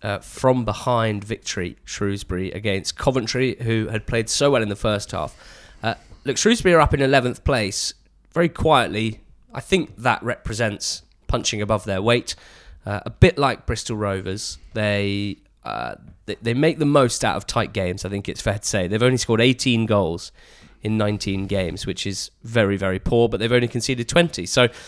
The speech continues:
they're absolutely doing the, the most out of what they've got. I think it's a quietly impressive job, uh, from Sam Ricketts, even if it's not one that always excites the fans. If Wycombe and Bristol Rovers are the, the sort of headliners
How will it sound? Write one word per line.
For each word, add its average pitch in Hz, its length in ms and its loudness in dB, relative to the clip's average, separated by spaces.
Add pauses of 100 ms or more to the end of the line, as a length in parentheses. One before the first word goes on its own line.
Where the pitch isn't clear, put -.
(200)
they're 139 160 6
absolutely 135 760 2 (480)
doing 151 340 6
the, 131 120 4
the 135 160 -6
most 139 600 4 (140)
out 117 240 0
of 110 120 -2
what 117 140 0
they've 98 180 -6
got. 127 240 4
I - 20 -6
think 117 180 -4
it's 117 200 -6
a 110 40 -10
quietly 131 540 0
impressive 117 480 -4
job, 101 380 -2 (160)
uh, 101 180 -8
from 101 240 -10
Sam 101 320 -4
Ricketts, - 380 -6
even 117 280 -2
if - 140 -6
it's - 180 -8
not 110 200 -4
one 101 240 -2
that 98 160 -6
always 101 400 -4
excites - 520 -6
the 113 100 -10
fans. 98 460 -4 (380)
If 107 140 -8
Wycombe 123 320 -2
and 107 100 -2
Bristol 113 260 -4
Rovers 104 440 0
are 98 100 -2
the, 101 320 -4 (300)
the - 80 -12
sort 120 180 -2
of 110 160 -2 (160)
headliners 110 880 -2